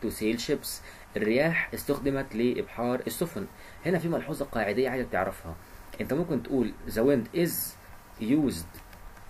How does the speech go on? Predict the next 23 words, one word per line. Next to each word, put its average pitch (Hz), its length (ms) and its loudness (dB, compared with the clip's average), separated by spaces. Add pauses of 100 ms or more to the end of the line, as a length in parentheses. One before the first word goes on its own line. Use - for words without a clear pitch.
(100)
to 147 40 6 (920)
sail 131 300 6 (640)
ships، 202 280 4 (500)
الجمله 117 320 4
دي 123 80 6
كده 139 140 2
مظبوطه. 165 460 2 (280)
is 147 120 4
used 135 380 4
to 160 40 4
معناها 131 440 2
يستخدم 110 1000 0 (880)
في، 196 300 0 (380)
وبدل 160 280 6
ما 135 60 2
تقول 156 340 2
is 127 140 -4
ممكن 139 220 -2
تعملها 135 240 2
مضارع 120 280 2
تام 135 380 0
وتقول 120 260 0
has 135 340 4